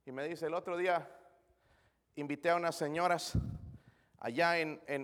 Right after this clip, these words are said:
eh, eh, a, a la iglesia y me regañaron." Me regañaron, dice, me dijeron, "No, es que allá en tu iglesia no, no, no dejan que las mujeres usen pantalones." Eso no es cierto, hermanos.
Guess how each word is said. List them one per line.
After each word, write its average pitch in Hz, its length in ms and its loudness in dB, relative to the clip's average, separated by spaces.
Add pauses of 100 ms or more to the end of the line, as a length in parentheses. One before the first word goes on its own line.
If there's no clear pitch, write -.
eh, 131 260 -4
eh, 131 220 2
a, 113 140 -2
a 123 180 0
la 135 100 4
iglesia 160 460 -2 (480)
y 143 80 -8
me 147 140 2
regañaron." 143 680 0 (840)
Me 127 100 -4
regañaron, 156 520 2
dice, 165 200 -6
me 151 100 0
dijeron, 175 380 -2 (120)
"No, 180 140 -2
es 185 120 -8
que 196 80 -6
allá 180 140 -4
en 185 80 -10
tu 185 80 -6
iglesia 175 340 -4
no, 160 300 0
no, 165 320 2
no 165 180 2
dejan 165 220 2
que 156 100 0
las 147 120 4
mujeres 151 380 0
usen 151 200 -2
pantalones." 120 760 -2 (1700)
Eso - 240 -10
no 214 80 -6
es 208 80 -8
cierto, 240 360 -6
hermanos. 101 420 -12